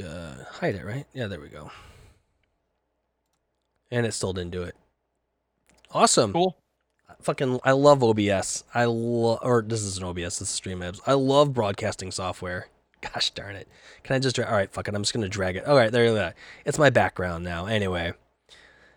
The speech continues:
Speaker 1: So this was, this was an image that was leaked, uh, by Tom Henderson, and he did have a name for it. It's had kind of a Chinese name, and, uh, and, uh, something Space Center. And I don't know, you know, hey, it,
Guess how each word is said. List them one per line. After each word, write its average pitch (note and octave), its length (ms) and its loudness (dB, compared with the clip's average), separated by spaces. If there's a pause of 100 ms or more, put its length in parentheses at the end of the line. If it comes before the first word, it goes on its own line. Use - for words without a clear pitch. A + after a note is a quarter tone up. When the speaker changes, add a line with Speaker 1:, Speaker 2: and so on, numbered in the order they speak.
(240)
Speaker 1:
So D3+ 500 8
this D#3+ 280 2
was, C#3 300 2
this E3 220 2
was C#3+ 140 4
an B2 100 4
image A#2 260 4
that A2 160 2
was A2 160 -2
leaked, G#2+ 560 -2 (920)
uh, G2+ 380 2
by A2 180 6
Tom B2 240 0
Henderson, F#2+ 640 -2 (540)
and A2 220 0
he B2+ 100 0
did A#3+ 180 6
have F#3 120 2
a A#2 60 2
name A2+ 200 4
for F#2 260 0
it. F2+ 80 -2
It's - 180 -4
had A#2+ 220 2
kind A2+ 180 0
of G2+ 100 0
a G2+ 60 -6
Chinese G#2 520 -2
name, B2 480 0
and, G#2 200 -6
uh, F2+ 380 -2 (580)
and, F#2 240 -8 (100)
uh, F2+ 220 -6 (120)
something G#2 380 -4
Space - 340 -4
Center. C3 400 0 (1120)
And D#3+ 340 6
I E3+ 120 4
don't E3 100 4
know, C#3+ 60 4
you C#3+ 100 4
know, B2 140 6
hey, B2 320 4
it, C3+ 180 0